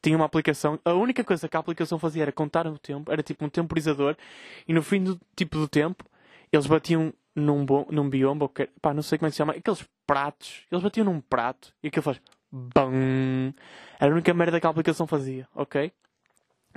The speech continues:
Era bater num prato. E depois você podia fazer isso em casa? Ya. Se eu escusava estar a ocupar espaço do meu telemóvel com uma aplicação de merda, só com um temporizador, ya, escusava.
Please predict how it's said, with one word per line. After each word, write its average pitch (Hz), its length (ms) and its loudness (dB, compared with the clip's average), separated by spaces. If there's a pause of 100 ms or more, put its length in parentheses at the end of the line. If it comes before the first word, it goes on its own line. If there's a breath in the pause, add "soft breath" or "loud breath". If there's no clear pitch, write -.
(140)
Era 139 160 4
bater 143 220 2
num 139 140 0
prato. - 640 -2
E 160 60 -14
depois 165 240 -2
você 190 80 6
podia 190 220 2
fazer 190 180 2
isso 190 120 0
em 170 80 0
casa? 185 340 -4 (720)
Ya. 135 280 0 (500 loud breath)
Se - 120 4
eu - 20 8
escusava 170 300 4
estar 165 140 4
a 165 40 0
ocupar 160 200 2
espaço - 300 0
do 165 60 0
meu 156 100 4
telemóvel 147 680 0
com 156 120 -2
uma 151 100 0
aplicação 151 400 -4
de 147 60 -8
merda, 143 340 -4 (380 soft breath)
só - 260 4
com 147 140 -2
um 139 40 -2
temporizador, 139 680 0
ya, 143 180 -6
escusava. - 420 -16